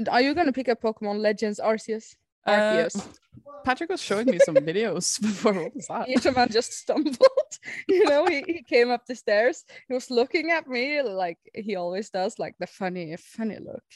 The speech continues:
Speaker 1: <laughs> And he walked into the kitchen <laughs> and he stumbled.
Speaker 2: Good girl.
Speaker 1: Look at that. Ishaman.
Speaker 2: Yeah. Ishaman. But yeah,
Speaker 1: Uh, the,
Speaker 2: but Patrick
Speaker 1: the
Speaker 2: was
Speaker 1: jingles
Speaker 2: showing
Speaker 1: are made
Speaker 2: me
Speaker 1: by Ishaman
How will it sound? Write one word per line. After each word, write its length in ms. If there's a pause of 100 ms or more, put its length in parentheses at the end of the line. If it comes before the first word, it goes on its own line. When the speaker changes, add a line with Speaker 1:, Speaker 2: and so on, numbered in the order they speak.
(340)
Speaker 1:
<laughs> 180
And 360
he 60
walked 300
into 220
the 80
kitchen 420
<laughs> 40
and 140
he 60
stumbled. 680 (2500)
Speaker 2:
Good 260 (140)
girl. 600 (400)
Speaker 1:
Look 240
at 160
that. 460 (1040)
Ishaman. 420
Speaker 2:
Yeah. 220 (600)
Ishaman. 500 (280)
But 120
yeah, 160
Speaker 1:
Uh, 20
the, 60
Speaker 2:
but 240
Patrick 260
Speaker 1:
the 80
Speaker 2:
was 100
Speaker 1:
jingles 200
Speaker 2:
showing 140
Speaker 1:
are 40
made 240
Speaker 2:
me 40
Speaker 1:
by 120
Ishaman 400